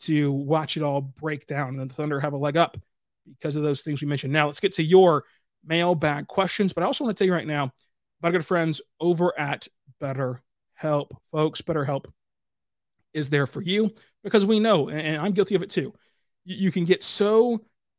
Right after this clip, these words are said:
stressed out and you, and you can get so spread thin by yourself of just, like, the, the, the demands you put on yourself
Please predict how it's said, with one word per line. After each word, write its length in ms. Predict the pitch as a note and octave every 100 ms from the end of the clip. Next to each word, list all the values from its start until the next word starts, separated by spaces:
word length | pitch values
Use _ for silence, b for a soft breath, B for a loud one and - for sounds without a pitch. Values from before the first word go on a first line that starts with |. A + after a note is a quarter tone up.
| _ _ _ _
stressed 440 | - A#3+ A3+ -
out 260 | D#3 C#3+ C#3
and 100 | D3+
you, 120 | D#3+ D#3
and 140 | E3+
you 80 | E3
can 100 | E3+
get 140 | F3+
so 380 | - A3 A3+ G#3+
spread 520 | - - - G3+ F3
thin 460 | - - F#3+ F#3 D3
by 180 | D#3 D#3
yourself 520 | D3 - C#4+ C4 -
of 60 |
just, 180 | C#3 D#3+
like, 160 | E3 D#3
the, 80 | D3+
the, 160 | D#3
the 180 | D#3+ D#3+
demands 480 | D3+ D#3 E3+ A3+ F#3+
you 60 |
put 120 | F3 F#3+
on 40 |
yourself 440 | E3 - G3+ E3